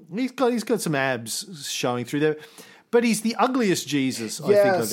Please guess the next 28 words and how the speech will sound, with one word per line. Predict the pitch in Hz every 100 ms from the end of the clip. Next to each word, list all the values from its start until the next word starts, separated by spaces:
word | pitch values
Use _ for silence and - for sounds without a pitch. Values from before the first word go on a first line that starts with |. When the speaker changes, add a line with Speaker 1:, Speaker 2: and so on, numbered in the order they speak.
| 104
Speaker 1:
ever | 101
seen. | - 110 92
Speaker 2:
Yes, | 160 160 147 160
he's | 180
a, | 185 -
he's | 196 381
a, | 196 202 220 214
he | 180
looks | 214 -
like | 175 156
a | 160
homeless | 143 175 165 156
person | - 160 156 156 151
who | 151
was | 139
picked | - - 165 175
up. | 151 143 - - -
They | 147
took | 147 196
all | 196 160
his | 156
clothes | - 156 156 156
off. | 143 143
They | 143
gave | 143 165
him | 170 156
a |
little | 156 151 147